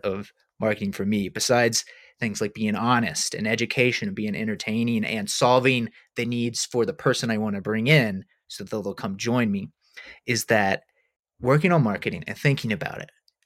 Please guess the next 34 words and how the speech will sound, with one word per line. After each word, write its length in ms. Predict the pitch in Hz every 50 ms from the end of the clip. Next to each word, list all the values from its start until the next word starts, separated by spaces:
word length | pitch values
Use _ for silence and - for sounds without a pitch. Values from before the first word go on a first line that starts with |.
| _ _ _
just 280 | - 131 123 - - -
like 160 | 123 110 -
networking, 440 | 117 113 104 101 101 - - - 98
just 180 | 117 117 - -
like 120 | 123 -
all 120 | 117 110 107
these 200 | 113 104 - -
things 260 | 113 110 117 113 107
that 80 | 104
a 40 | 101
lot 200 | 101 110 107 107 113
of 80 | 101 -
artists 300 | 110 107 107 104 - -
avoid, 460 | 101 98 - 98 101 110 135 139 147 151 _ _ _ _ _ _ _ _ _ -
is 200 | 127 113 - -
marketing 360 | 127 151 175 196 214 220 208
is 200 | 143 131 127 131
an 100 | 110 107 - -
opportunity 840 | 120 135 139 - 127 - - - 131 123 117 107 107 - 76 - - -
to 120 | - 90 -
share 340 | - - - 117 120 123
what 240 | 120 117 113 - - 113
you 140 | 104 104
do 360 | 101 - 101 92 90 92 98 - _ _ _ _ _ _
with 140 | - 120 - - _ -
others. 460 | 117 107 95 82 - - - - - _ _ _ _
We 120 | 127 123 -
often 540 | - 135 147 151 - 156 131 131 113 - _ _ _ _ _ _ _
can 200 | - 135 120 117 120
look 220 | 127 131 127 -
at 180 | 120 107 107 104
it 160 | 101 - 113
negatively, 760 | 123 135 143 143 123 127 110 98 90 - 98 95 92 90 87
like, 220 | - - -